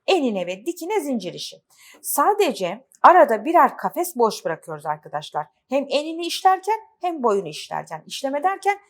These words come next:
iplik kopartmıyoruz. Tığ ile zincir işi yapıyoruz. Bakın hiçbir yerinde iplik kopmuyor. Şimdi, e, bunu tabii kolay yapabilmek için ipliği, e, şöyle alta alıyoruz.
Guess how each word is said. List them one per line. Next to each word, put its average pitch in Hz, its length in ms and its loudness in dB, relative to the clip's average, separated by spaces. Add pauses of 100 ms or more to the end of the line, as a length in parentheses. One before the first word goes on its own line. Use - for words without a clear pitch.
iplik 247 400 -10
kopartmıyoruz. - 840 -10 (200)
Tığ 339 220 0
ile 311 240 0
zincir 208 300 -4
işi 170 220 -12
yapıyoruz. 160 340 -10
Bakın 208 280 -4 (200)
hiçbir 370 260 -6
yerinde 196 280 -2
iplik 359 340 -8
kopmuyor. 147 520 -2 (760)
Şimdi, 349 500 -4 (300)
e, 202 320 -6
bunu 359 360 -2
tabii 240 220 -4
kolay 240 520 6
yapabilmek 156 520 -10
için 403 440 -4 (1300)
ipliği, 208 680 -12 (120)
e, 170 180 -12
şöyle 165 460 -10
alta 160 440 0
alıyoruz. 147 800 -8